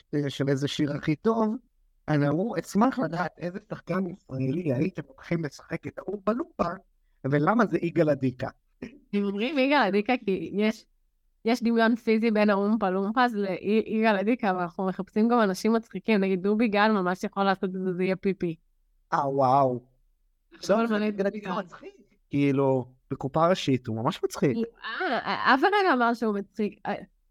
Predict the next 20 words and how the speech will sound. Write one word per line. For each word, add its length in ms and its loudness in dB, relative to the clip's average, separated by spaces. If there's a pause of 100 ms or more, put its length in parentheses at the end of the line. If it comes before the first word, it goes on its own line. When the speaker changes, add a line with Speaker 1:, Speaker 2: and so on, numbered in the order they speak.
(160)
Speaker 2:
דמיין 520 2
מה 220 4
לרמזי. 840 0 (280)
Speaker 1:
יואו. 720 2 (680)
Speaker 2:
שתן. 600 0 (280)
Speaker 1:
יואו, 340 0 (240)
אימא'לה, 760 2
יואו, 580 0
אם 140 -4
הוא 120 -2
יעשה 580 0
את 60 -2 (120)
זה. 120 -12 (240)
ת-, 400 2
תכל'ס 360 2
זה 60 0
יכול 200 0
להיות 120 0
גדול. 400 -6 (540)
וואו, 300 0